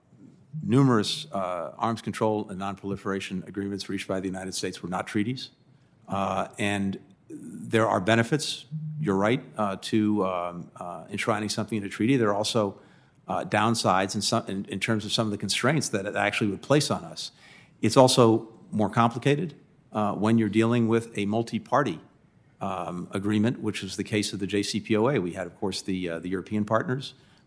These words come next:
Uh, we had the Russians, the Chinese, not to mention, uh, uh, the Iranians. So looking at the history, uh, of, uh, arms control, nonproliferation agreements, looking at what, uh, would give us, uh, maximum,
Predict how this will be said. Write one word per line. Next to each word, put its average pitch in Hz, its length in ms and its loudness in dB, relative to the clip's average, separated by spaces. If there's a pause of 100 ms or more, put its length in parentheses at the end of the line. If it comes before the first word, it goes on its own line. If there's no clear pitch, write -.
Uh, 85 140 -2
we 95 100 -2
had 95 120 -2
the 92 80 -2
Russians, 101 320 -2
the - 80 -10
Chinese, 98 440 -4
not 85 180 -6
to 98 60 -6
mention, 92 360 -4 (440)
uh, 90 40 -6
uh, 90 680 -2
the 101 100 0
Iranians. 107 540 2 (100)
So 107 260 6
looking 113 340 2
at 104 80 0
the 101 60 0
history, 117 460 0 (220)
uh, 87 520 -4
of, 95 440 -4 (460)
uh, 71 60 -8
arms 104 380 -2
control, 110 320 2
nonproliferation 101 720 -2
agreements, 117 420 -2
looking 107 360 0
at 101 120 -4
what, 101 400 -2
uh, 95 60 0
would 92 180 -6
give 101 160 0
us, 107 420 0 (540)
uh, 90 360 -4 (120)
maximum, 101 720 -4